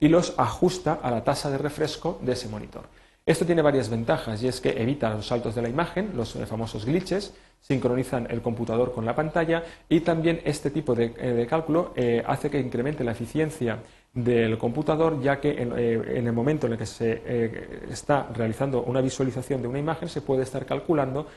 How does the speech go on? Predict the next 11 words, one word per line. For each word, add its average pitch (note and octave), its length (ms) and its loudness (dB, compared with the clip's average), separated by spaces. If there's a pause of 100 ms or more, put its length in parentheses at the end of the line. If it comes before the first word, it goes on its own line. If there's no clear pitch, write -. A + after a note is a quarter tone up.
la C3 120 4
siguiente A#2+ 340 0
imagen G#2+ 340 -6
a A2+ 60 -12
presentar - 500 -16
en A#2 120 -2
otro A#2 180 0
buffer, B2 320 -2 (140)
eh, G2+ 280 -8 (240)
independiente. G#2+ 600 -10 (1120)
Bien, B2+ 320 4